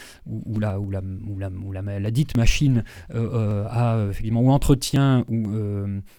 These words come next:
des, des relations avec, euh, avec d'autres entités, avec le monde qui l'entoure, eh bien,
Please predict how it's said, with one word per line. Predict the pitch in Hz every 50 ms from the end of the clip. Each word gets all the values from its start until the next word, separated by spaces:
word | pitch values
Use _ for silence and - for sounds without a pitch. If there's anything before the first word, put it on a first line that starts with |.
| _ _ -
des, | 113 110 117 117
des | 113 120
relations | 117 110 147 147 143 135 - - - 147 147 143 127 120 - - -
avec, | 120 113 107 104 113 110 107 - - -
euh, | 104 104 101 101
avec | 101 101 101
d'autres | 95 127 135 127 - - 110 95
entités, | 101 101 - - 107 - 196
avec | 214 185 117 -
le | - 98
monde | 101 113 117 120 113
qui | - 107
l'entoure, | 98 104 101 - - 185 240 247 - - - - - - - -
eh | - 113
bien, | 107 101 117 135 151 180 185 -